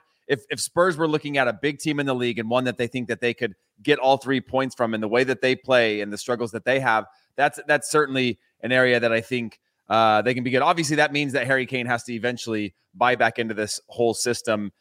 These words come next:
and, and, uh, get going. And Jimmy, when, when you talk about three games, you know, you're talking about, uh, Manche-, Manchester United plays against Spurs,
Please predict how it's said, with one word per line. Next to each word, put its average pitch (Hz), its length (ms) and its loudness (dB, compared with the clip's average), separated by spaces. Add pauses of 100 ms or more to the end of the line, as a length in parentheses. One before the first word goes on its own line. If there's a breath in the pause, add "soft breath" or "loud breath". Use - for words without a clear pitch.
(160)
and, 113 360 -2
and, 107 280 -4
uh, 104 200 -2
get 117 160 -6
going. 127 240 0
And 123 80 -6
Jimmy, 226 200 2
when, 170 220 -4
when 165 80 -4
you 160 80 -2
talk 233 160 0
about 185 240 -2
three 151 180 0
games, 135 500 -4 (760)
you 127 100 -4
know, 147 60 2
you're 151 120 4
talking 202 240 0
about, 131 280 2 (500)
uh, 120 400 4 (100)
Manche-, 165 380 0 (140)
Manchester 175 440 0
United 160 180 4
plays 160 180 0
against 151 180 -6
Spurs, 107 400 -4